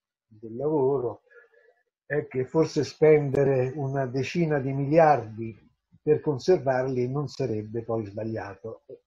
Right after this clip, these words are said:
È chiaro che qui ci sono sia insetti, eh,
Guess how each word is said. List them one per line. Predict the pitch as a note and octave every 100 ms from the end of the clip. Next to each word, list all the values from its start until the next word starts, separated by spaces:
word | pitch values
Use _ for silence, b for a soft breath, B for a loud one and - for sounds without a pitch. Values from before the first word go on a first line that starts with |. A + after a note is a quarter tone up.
| _
È | C#3
chiaro | - G#3+ E3
che | A#2+ A#2
qui | F#3+ E3+ A2+
ci | A#2+
sono | A#2+ C3+ B2+ A#2+
sia | - C#3+ C3 G#2+
insetti, | - A#2 - C3+ C3+ - A#2+
eh, | A#2+ _ _ _ A2+ A#2 A2 G#3+